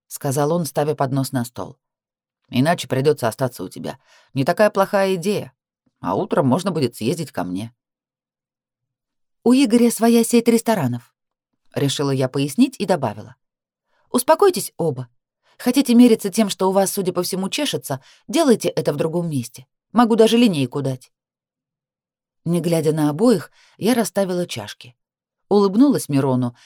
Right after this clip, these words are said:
и, выбрав самый красивый кекс, положила на яркое блюдце перед ним. Полила молочным сиропом.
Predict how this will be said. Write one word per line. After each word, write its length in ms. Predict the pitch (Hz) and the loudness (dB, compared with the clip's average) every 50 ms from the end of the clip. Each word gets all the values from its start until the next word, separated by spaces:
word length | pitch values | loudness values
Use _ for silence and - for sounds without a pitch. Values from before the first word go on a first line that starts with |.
| _ _ | _ _
и, 120 | - 180 185 | -4 -2 0
выбрав 340 | 180 208 170 175 170 - - | 0 0 0 0 -2 -2 -4
самый 340 | - - 165 143 131 127 | -6 -6 -4 -2 -2 -2
красивый 460 | 120 - 135 135 127 - 139 120 120 120 | -2 -2 -4 -4 -4 -2 -2 -2 -2 -2
кекс, 440 | - - - 240 285 - - - | -2 -2 -2 -2 -2 -4 -10 -8
положила 420 | - - 175 143 135 160 214 208 180 | -6 -2 -2 0 0 0 0 -2 0
на 100 | 151 139 | 0 0
яркое 400 | 127 147 160 160 147 - 135 127 | 0 0 0 -2 -2 -4 -4 -2
блюдце 320 | 123 123 135 143 - 135 | -2 -2 -4 -4 -6 -8
перед 300 | 131 - 123 117 110 120 | -10 -8 -10 -10 -12 -12
ним. 220 | 127 - - - - _ _ _ _ _ _ _ _ _ _ _ _ _ _ | -16 -16 -18 -18 -20 _ _ _ _ _ _ _ _ _ _ _ _ _ _
Полила 380 | - 175 - 151 147 151 233 | 0 0 2 2 2 2 2
молочным 520 | 247 247 196 160 151 147 - - 156 147 139 | 2 2 2 2 0 0 -2 -6 -8 -8 -8
сиропом. 580 | - - 147 127 113 104 - - 101 98 - | -8 -8 -6 -6 -8 -8 -8 -12 -14 -14 -14